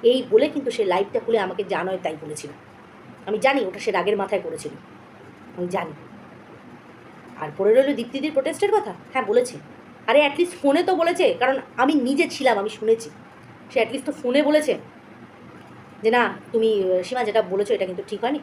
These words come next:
তুমি একটা ভিডিও করো।" করা না করাটা সেটা সীমাদির ওপরে ছিল, সে করেছে কি করেনি, but সে তার দিক দিয়ে কিন্তু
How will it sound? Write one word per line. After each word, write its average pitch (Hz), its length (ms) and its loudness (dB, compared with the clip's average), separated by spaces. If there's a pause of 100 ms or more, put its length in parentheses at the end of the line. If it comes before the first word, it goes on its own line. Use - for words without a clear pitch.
(100)
তুমি 180 100 -8
একটা 185 180 -4
ভিডিও 185 260 -4
করো।" 147 120 -12 (300)
করা 262 240 6
না 269 140 2
করাটা 285 280 4
সেটা 240 160 -4
সীমাদির 226 360 2
ওপরে 220 180 2
ছিল, 214 160 0
সে 214 160 0
করেছে 180 300 -6
কি 190 100 -10
করেনি, 151 220 -6 (360)
but 202 100 -2
সে 302 180 -4
তার 339 200 0
দিক 226 160 -8
দিয়ে 254 120 -8
কিন্তু 247 220 -8